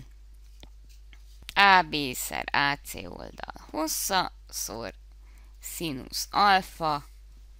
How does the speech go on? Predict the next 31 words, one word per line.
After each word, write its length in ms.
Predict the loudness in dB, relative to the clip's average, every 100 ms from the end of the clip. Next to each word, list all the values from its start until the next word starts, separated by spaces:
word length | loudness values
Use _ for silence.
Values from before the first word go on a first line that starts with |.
| -6
per 320 | -2 0 -2 -8
kettő. 800 | -8 -8 -10 -14 -8 -6 -6 -8 -16 -20 -20 -20 -20 -20 -20 -20 -20 -20 -20 -20 -12 4
Akkor 400 | 4 4 4 4
tovább 560 | 4 -2 2 6 6 4
úgy 180 | -6 0
járunk 500 | 2 2 0 -2 8
el, 220 | 10 10
hogy 200 | 8 2
az 140 | 0
A 300 | 6 8 8
B-nek 500 | 4 0 0 0 0
a 100 | -2
hossza 520 | -4 -4 -2 -2 -2 -4
volt 460 | -4 -4 -4 -8 -16
gyök 440 | -8 -4 -4 -6
huszonhat, 1000 | -14 -8 -6 -6 -12 -10 2 4 4 2 -4
az 240 | -2 0
A 280 | 0 2 2 2
C-nek 520 | -4 -4 -2 -4 -6
volt 560 | -10 -8 -8 -10 -14 -12
gyök 420 | -8 -8 -8 -10
negyven, 640 | -2 6 6 6 2 2 2
a 100 | -2
szinusz 440 | -4 -4 -2 0
alfára 580 | 4 4 2 2 2 0
pedig 360 | -2 -4 -4 -6
itt 220 | -6 -6
kaptam 480 | -6 -8 -6 -4 -2
meg 260 | 0 2
azt, 320 | 2 0 -4
hogy 380 | -4 2 2 2